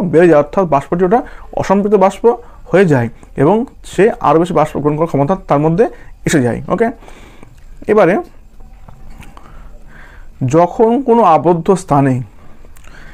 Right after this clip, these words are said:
একটি নির্দিষ্ট উষ্ণতায়, এটা খুব important, এই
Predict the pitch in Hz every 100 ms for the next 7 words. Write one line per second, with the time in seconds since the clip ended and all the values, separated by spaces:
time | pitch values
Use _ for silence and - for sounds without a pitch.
0 | - - - - - - - - 170 190
1 | 165 175 160 202 - - 156 151 - 160
2 | 135 117 131 - - - - - - -
3 | - 151 170 170 139 139 127 - 147